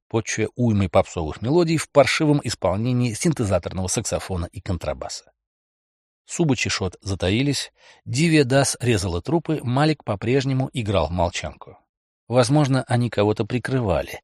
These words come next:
и потому водили Джейкоба за нос, ожидая, что при первой же заковыке он вскинет лапки кверху. Это злило. «Не будем валять дурака, ладно? Я говорил с вашим начальством, знаю, кто вы такой». «Да нет, не знаешь».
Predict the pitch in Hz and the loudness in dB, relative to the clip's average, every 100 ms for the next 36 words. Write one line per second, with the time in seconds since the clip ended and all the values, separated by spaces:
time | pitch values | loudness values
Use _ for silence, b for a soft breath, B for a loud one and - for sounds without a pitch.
0 | b b 139 131 131 127 147 170 110 110 | b b -6 -4 -2 0 0 0 0 0
1 | 110 117 92 110 101 101 104 85 76 - | 0 -2 -2 -2 -2 -4 -2 -2 -6 -10
2 | - - 120 117 123 143 135 - 123 151 | -18 -2 0 2 2 2 2 -2 0 0
3 | - 143 107 92 85 87 87 107 160 - | 2 2 2 0 -2 -2 2 2 2 -2
4 | 123 131 143 131 - 151 139 107 92 - | -4 -2 -2 -4 -6 -2 -2 -2 -4 -4
5 | 98 - 73 78 - - - 123 - 90 | -10 -10 -12 -12 -14 -16 -12 -10 -8 -6
6 | 82 71 65 - _ _ _ _ _ _ | -6 -8 -16 -20 _ _ _ _ _ _
7 | _ _ - 107 113 113 101 90 82 87 | _ _ -8 -4 -4 -4 -2 -4 -4 -6
8 | 90 - 156 165 113 196 156 - B B | -10 -6 -4 -4 -6 -8 -10 -18 B B
9 | B 110 104 113 131 147 98 98 87 87 | B -4 2 4 4 0 -4 -6 -6 -6
10 | - 175 180 - - 107 117 107 90 87 | -6 -8 -8 -12 -10 -4 -4 -4 -6 -6
11 | 71 - 113 110 120 98 76 - _ _ | -8 -6 -6 -2 -2 -4 -8 -20 _ _
12 | - 107 76 64 - _ _ | -8 -6 -6 -12 -16 _ _